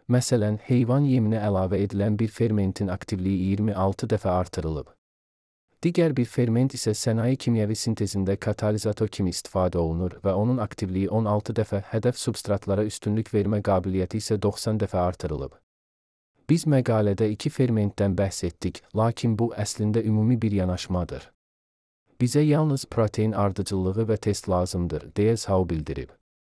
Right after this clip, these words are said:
Tədqiqatçılar növbəti mərhələdə süni intellekt modellərini təkmilləşdirmək və daha sürətli sintez və test prosesi üçün avadanlıqları yeniləməyi planlaşdırırlar.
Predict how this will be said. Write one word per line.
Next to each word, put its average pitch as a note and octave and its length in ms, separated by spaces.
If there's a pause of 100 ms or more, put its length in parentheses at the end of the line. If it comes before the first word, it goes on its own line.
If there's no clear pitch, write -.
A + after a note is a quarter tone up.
(600)
Tədqiqatçılar B2+ 800
növbəti B2 440
mərhələdə G#2+ 560
süni A2+ 280
intellekt G#2+ 520
modellərini F#2+ 640
təkmilləşdirmək F#2+ 1000
və G#2 140
daha G#2+ 160
sürətli G2+ 480
sintez A2 420
və G#2+ 100
test - 280
prosesi G2+ 420
üçün A2+ 220
avadanlıqları G2 760
yeniləməyi F#2+ 520
planlaşdırırlar. F2 1000